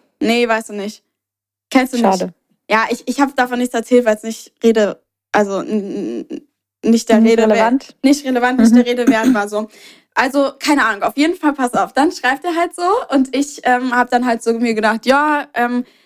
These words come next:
Speaker 1: wir haben dann doch spontan entschieden, dass wir tatsächlich in den Club gehen. Er dann so, "Ah, okay, in den und den." Ich so, "Ja, wahrscheinlich schon." "Ah, dann sieht man, ah, cool, dann sieht man sich ja" und so. Ich so, nicht mal drauf geantwortet, wir im Club.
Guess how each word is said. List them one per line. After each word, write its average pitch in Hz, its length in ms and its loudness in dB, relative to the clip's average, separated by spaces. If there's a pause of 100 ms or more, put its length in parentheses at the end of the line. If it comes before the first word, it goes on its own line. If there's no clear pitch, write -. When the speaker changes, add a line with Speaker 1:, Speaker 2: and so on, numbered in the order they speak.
(140)
Speaker 1:
wir 269 280 4
haben 285 140 0
dann 262 140 2
doch 285 160 0
spontan 302 440 -2
entschieden, 294 280 2
dass 294 180 -2
wir 269 80 -4
tatsächlich 277 420 -2
in 285 100 0
den 277 60 -6
Club 294 240 0
gehen. 320 180 2
Er 254 120 -4
dann 254 120 -2
so, 247 100 -2
"Ah, 294 260 -4
okay, 285 220 -2
in 254 120 2
den 247 180 0
und 233 140 -4
den." 320 380 4
Ich 226 160 -10
so, 233 360 2 (300)
"Ja, 240 160 4
wahrscheinlich 240 420 -6
schon." 311 220 2 (220)
"Ah, 320 340 -2
dann 269 180 0
sieht 294 160 4
man, 262 220 2
ah, 269 140 0 (140)
cool, 302 140 4
dann 247 140 0
sieht 247 160 -6
man 220 140 -2
sich 196 160 -16
ja" 196 120 -4
und - 100 -8
so. 175 200 -8 (440)
Ich 294 220 4
so, 359 380 0 (460)
nicht 190 180 -6
mal 220 100 2
drauf - 200 -8
geantwortet, 320 720 0
wir 247 220 4
im 233 120 -8
Club. 262 360 0